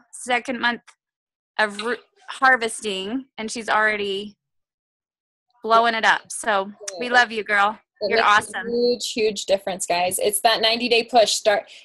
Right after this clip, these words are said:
Speaker 2: You guys can see what it's gonna be like in ninety days. I promise if you guys just commit, that's what I'm doing. I'm doing every ninety days. I'm working on this, this thing. So I committed again. You know, this month I've started five people, five.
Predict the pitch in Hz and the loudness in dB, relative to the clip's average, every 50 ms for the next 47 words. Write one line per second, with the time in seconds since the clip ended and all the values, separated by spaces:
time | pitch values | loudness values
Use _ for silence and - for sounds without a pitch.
0 | _ - 233 233 233 247 254 262 254 - 277 254 247 - - 254 262 247 247 233 | _ -6 -4 2 4 4 4 4 2 0 -2 -2 -2 -2 -2 -2 2 2 4 4
1 | 226 208 - - 226 220 214 208 220 214 214 214 - 220 208 202 196 202 202 202 | 4 2 2 0 0 0 2 2 4 4 4 4 2 0 -2 0 -2 -2 -2 -2
2 | 208 190 196 196 190 185 180 - - 214 220 - - - 220 214 220 240 - 269 | -2 0 0 0 0 -2 -4 -2 0 -2 -2 -2 -4 -4 -2 -2 0 0 -2 -2
3 | 247 240 240 226 214 208 214 214 214 208 - - - 214 214 208 202 170 - 196 | -2 -2 2 4 4 4 4 2 0 -2 -2 -6 -6 -4 -2 -2 -2 0 0 -2
4 | 196 - 247 220 220 226 233 233 - 247 254 240 202 185 - - 196 202 190 190 | 0 0 0 0 0 0 0 -2 0 0 0 0 0 -2 -2 -4 -6 -6 -4 -2
5 | 220 214 202 - - 202 202 220 240 247 247 233 233 240 247 240 226 233 226 208 | 0 0 0 2 0 0 2 2 0 0 0 0 0 0 0 2 4 4 4 4
6 | 185 170 170 - - _ _ _ _ _ _ _ _ 202 208 208 208 208 208 226 | 4 0 -6 -8 -14 _ _ _ _ _ _ _ _ -6 0 2 2 2 2 0
7 | 214 208 202 202 202 202 196 190 190 - - - - - _ _ _ _ _ _ | 0 2 0 0 0 0 -2 -2 -2 -6 -10 -10 -12 -16 _ _ _ _ _ _
8 | _ _ _ _ _ _ _ 214 208 - - 226 208 196 - - 202 202 202 - | _ _ _ _ _ _ _ 0 0 2 2 0 -2 0 0 2 2 2 2 0
9 | 254 247 233 240 233 226 220 233 247 262 226 185 175 180 202 202 - _ _ 208 | 0 2 2 2 2 2 2 2 2 2 0 -2 -4 -8 -12 -14 -14 _ _ -10
10 | 196 190 190 180 196 208 - - 202 196 214 247 214 208 202 - - 196 190 190 | -6 -6 -4 -4 -4 -6 -4 -6 -6 -6 -4 -2 -2 -2 -2 -2 -2 0 0 0
11 | 190 196 202 202 214 _ _ _ _ _ _ - 190 185 202 208 - 240 233 _ | 2 0 -2 -2 -6 _ _ _ _ _ _ -2 -2 -2 -2 -4 -8 -12 -6 _
12 | 254 247 240 240 240 240 - 202 208 220 | -2 0 0 -2 -2 -4 -2 2 2 2